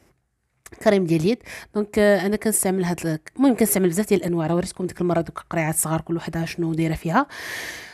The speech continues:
دونك، آه، من بين الكريمات اللي كنستعمل، كنستعمل هاد الكريم، م-، كيبان لي مزيان، ما كاينش حتى هو شي ريزولتا واو، ولكن ما، انا ما غاديش ن-، ما غاديش نحكم على حتى شي كريم صراحه، لان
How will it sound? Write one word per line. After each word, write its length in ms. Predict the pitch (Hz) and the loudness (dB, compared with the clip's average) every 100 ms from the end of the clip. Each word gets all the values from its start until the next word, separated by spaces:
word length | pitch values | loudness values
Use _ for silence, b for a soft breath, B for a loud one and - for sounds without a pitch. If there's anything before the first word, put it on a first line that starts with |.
| - | -4
دونك، 120 | 208 196 | -4 0
آه، 540 | 226 214 208 202 196 - | 4 6 6 6 4 4
من 180 | 233 226 | 2 0
بين 140 | 240 | -2
الكريمات 320 | 220 226 226 | -2 -2 -4
اللي 100 | - | -6
كنستعمل، 400 | 220 202 190 208 | -6 -4 -2 -4
كنستعمل 360 | 220 208 196 190 | -4 -4 0 0
هاد 120 | 175 | -2
الكريم، 300 | 170 247 330 | -2 2 4
م-، 640 | 339 349 320 311 320 311 | 4 4 4 4 2 0
كيبان 340 | 311 311 294 311 | 0 0 4 6
لي 80 | |
مزيان، 400 | 320 196 196 202 202 B B B - | 4 4 2 0 -4 B B B -12
ما 100 | 208 | -6
كاينش 400 | 262 262 - - | -2 -2 -2 -2
حتى 120 | 202 | 0
هو 160 | 170 | 2
شي 180 | 180 - | 0 -2
ريزولتا 380 | 170 160 156 - | -2 -2 -4 -2
واو، 240 | 170 320 339 B B B - | 0 0 -2 B B B 0
ولكن 320 | 208 - 233 | 2 4 2
ما، 100 | 226 | 0
انا 300 | - 226 240 | 0 0 2
ما 160 | 240 220 | 2 2
غاديش 300 | 233 - 240 | 0 -2 -4
ن-، 340 | 214 190 165 - - - _ _ _ _ _ _ - B B B | -2 -2 -4 -10 -20 -20 _ _ _ _ _ _ -20 B B B
ما 40 | 208 | 2
غاديش 240 | 214 226 | 2 2
نحكم 280 | 208 - 208 | -2 -2 2
على 80 | 185 | 2
حتى 240 | 190 - | 0 -4
شي 120 | - | -6
كريم 200 | - 208 | -2 -2
صراحه، 380 | 196 190 180 - | -2 -2 -2 -2
لان 500 | 247 196 202 208 220 | -2 -2 -2 0 -2